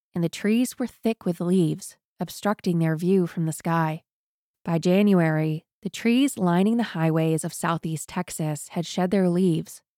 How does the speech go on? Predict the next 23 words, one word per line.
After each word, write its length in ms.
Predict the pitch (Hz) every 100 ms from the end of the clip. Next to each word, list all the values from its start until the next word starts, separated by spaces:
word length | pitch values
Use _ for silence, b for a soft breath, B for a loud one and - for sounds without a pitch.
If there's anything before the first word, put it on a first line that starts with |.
| -
and 340 | 170 156 160
for 260 | - 208 240
a 60 |
moment, 640 | 240 233 196 156 156 - _ _ -
there 140 | 175
was 240 | 247 -
renewed 420 | 262 247 196 208 202
hope 400 | - 202 156 - -
that 120 | 165
increased 520 | 175 214 240 240 -
visibility 800 | 185 190 180 180 190 175 160 160 -
might 300 | 165 202 226
bring 360 | - 208 220 170
new 140 | 165
discoveries. 800 | 160 165 - 175 170 156 151 - - _ _ _ _ _ _
The 80 | 165
children 340 | - 190 180
had 100 | 170
already 300 | 160 160 160
settled 380 | 160 - 214 180
their 120 | 165
mother's 380 | 165 165 160 -
finances. 800 | - 175 185 160 156 165 160 -